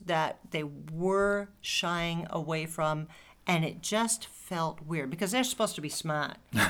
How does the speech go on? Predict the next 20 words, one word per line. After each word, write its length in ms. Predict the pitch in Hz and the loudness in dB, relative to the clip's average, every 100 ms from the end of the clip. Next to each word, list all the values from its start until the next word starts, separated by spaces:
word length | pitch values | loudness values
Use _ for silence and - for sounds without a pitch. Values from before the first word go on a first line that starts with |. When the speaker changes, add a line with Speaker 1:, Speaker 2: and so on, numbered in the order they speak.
| 175 165 | 12 12
Speaker 1:
know, 220 | 180 160 | 12 10
they're, 120 | - 214 | 12 12
Speaker 2:
Wi-, 120 | - | 10
Speaker 1:
they 140 | 185 196 | 8 4
really 200 | 196 170 | 10 10
Speaker 2:
wicked 140 | - | 12
Speaker 1:
are. 40 | 190 | 10
Speaker 2:
smart. 340 | 180 117 98 - - - - - - - - - | 8 6 4 -2 -14 -16 -18 -18 -16 -12 -8 4
Speaker 1:
They 220 | 202 202 | 6 8
are 180 | 185 180 | 8 6
really 220 | 175 175 | 4 4
supposed 340 | 180 175 165 | 2 0 -4
to 60 | - | -4
be 100 | 151 | -4
smart. 320 | - 165 151 | -2 0 6
There 100 | 214 | 8
was 140 | 233 220 | 10 8
an 100 | 233 | 6
exhibit 460 | 196 180 220 196 | 4 6 6 6
called 240 | - 180 | 4 2